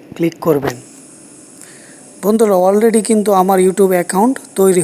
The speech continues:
হয়ে গেছে। আমার YouTube চ্যানেলটা সুন্দরভাবে সাজিয়ে নিলাম। যদি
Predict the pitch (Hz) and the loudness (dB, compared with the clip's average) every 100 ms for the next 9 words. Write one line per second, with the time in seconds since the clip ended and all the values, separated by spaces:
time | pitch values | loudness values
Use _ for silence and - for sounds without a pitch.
0 | 151 151 143 135 - 135 - - _ - | 0 -2 -4 -4 -6 -8 -20 -20 _ -8
1 | 185 208 202 208 180 196 - 202 202 202 | -2 2 2 2 0 -2 2 2 4 0
2 | 190 196 247 - - - - - - 214 | 0 -2 -2 -6 -20 -20 -20 -6 0 2
3 | 208 196 190 175 175 - 180 185 170 160 | 4 2 2 0 -2 -2 -4 0 0 0
4 | 143 135 127 - - - - - - - | -2 -6 -10 -20 -20 -20 -20 -20 -20 -20
5 | - 151 151 214 208 220 | -14 -8 -2 -2 2 0